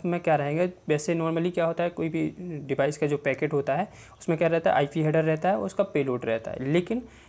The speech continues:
जब आईपी सिक्योरिटी हम मेंशन करेंगे तो आईपी सिक्योरिटी का हेडर भी रहेगा। इसी तरह से देखिए, device with आईपी security दूसरी डिवाइस में, उसमें भी ये आईपी हेडर है, आईपी सिक्योरिटी का हेडर है, उसके साथ में उसका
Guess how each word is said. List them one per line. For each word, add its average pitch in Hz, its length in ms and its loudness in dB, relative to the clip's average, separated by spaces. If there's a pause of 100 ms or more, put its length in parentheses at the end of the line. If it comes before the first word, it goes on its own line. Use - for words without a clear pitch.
(120)
जब 147 100 4
आईपी 143 240 2
सिक्योरिटी 160 420 0
हम 165 160 0 (280)
मेंशन 147 400 0
करेंगे 151 360 0
तो 208 120 0
आईपी 165 220 0
सिक्योरिटी 156 520 -2
का 190 160 4
हेडर 135 320 2
भी 139 120 0
रहेगा। 117 340 -4 (280)
इसी 214 180 0
तरह 190 220 4
से 185 160 0
देखिए, 175 400 2 (180)
device 147 460 4
with 185 160 2
आईपी 151 280 0
security 160 420 0
दूसरी 156 260 2
डिवाइस 147 380 2
में, 214 120 -4
उसमें 156 300 -2
भी 165 100 2
ये 196 100 2
आईपी 139 300 0
हेडर 156 260 0
है, 214 160 0 (340)
आईपी 139 160 -2
सिक्योरिटी 143 400 0
का 165 120 2
हेडर 160 280 2
है, 214 120 0 (100)
उसके 165 220 -2
साथ 151 280 -2
में 165 60 -4
उसका - 240 0